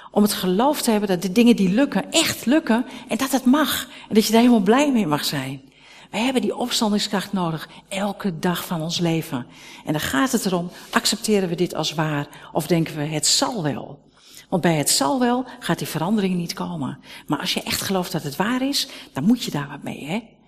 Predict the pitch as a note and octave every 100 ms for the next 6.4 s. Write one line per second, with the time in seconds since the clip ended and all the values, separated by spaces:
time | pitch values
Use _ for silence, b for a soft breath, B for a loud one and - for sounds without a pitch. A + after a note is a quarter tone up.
0 | b b _ D#3 E3 D3+ F#3+ - F#3 E3+
1 | D#3 D3+ D#3+ F#3+ - - - _ _ _
2 | _ - D#3+ G#3+ A3 E3 D#3+ G#3 F#3+ E3
3 | D3+ F3 F#3 D#3+ C#3 F#3 G3 C#3+ C#3+ -
4 | D3+ D#3 D#3 D#3 G3 F#3 D3+ C3+ B2+ F#3+
5 | - C#3+ D3+ F3+ F3 D#3+ D3 - C#3+ D#3+
6 | C#3 A#2+ -